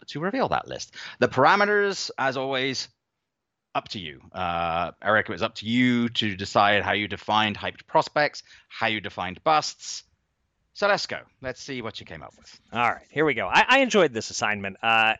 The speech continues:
Speaker 2: and I, I believe the word that you used when you assigned it was vaunted,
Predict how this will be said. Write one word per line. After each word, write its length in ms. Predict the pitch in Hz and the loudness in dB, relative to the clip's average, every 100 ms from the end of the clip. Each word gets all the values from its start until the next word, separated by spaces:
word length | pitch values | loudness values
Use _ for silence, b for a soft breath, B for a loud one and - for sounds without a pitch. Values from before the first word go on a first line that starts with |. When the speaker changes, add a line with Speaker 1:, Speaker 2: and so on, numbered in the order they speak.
| - | 0
Speaker 2:
and 340 | 135 131 127 - | 2 4 2 -2
I, 100 | 143 156 | 0 2
I 60 | |
believe 360 | 175 214 254 226 | 4 2 0 2
the 100 | 196 | 0
word 460 | 160 151 170 170 | 0 0 2 2
that 100 | 160 | 0
you 120 | 151 143 | -2 -2
used 360 | 143 143 135 | 0 -2 -2
when 100 | 131 | -4
you 100 | 123 | -2
assigned 320 | 117 135 131 | -2 2 2
it 100 | 120 | 0
was 160 | 117 107 | -4 -8
vaunted, 760 | 95 95 127 117 - 98 123 | -8 -4 -2 -2 -4 -8 -8